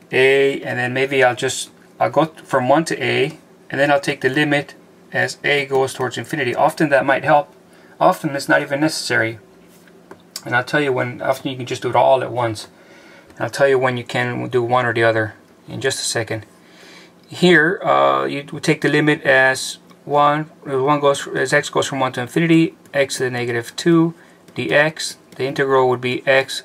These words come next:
negative one over negative one, going from infinity to one. That would, of course, can be rewritten using your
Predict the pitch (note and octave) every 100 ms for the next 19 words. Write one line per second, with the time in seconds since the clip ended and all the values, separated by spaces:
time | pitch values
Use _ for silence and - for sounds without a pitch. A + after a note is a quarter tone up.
0 | - - B2 A#2+ A#2 C#3 C#3+ C#3+ - A#2+
1 | A#2 A#2 C3 E3 C3+ D3 D3 D#3 - _
2 | _ - _ _ - - _ _ _ _
3 | - - C3 C3 B2+ - - A#2+ A#2 A#2
4 | - _ - A2+ - B2+ B2+ C3 D3+ -
5 | A#2 B2+ D3 D3+ - _ - - - -
6 | - C3 A#2+ - - B2+ - B2+ B2 A#2+
7 | B2 C3 B2+ B2+ B2 B2+ B2 A#2+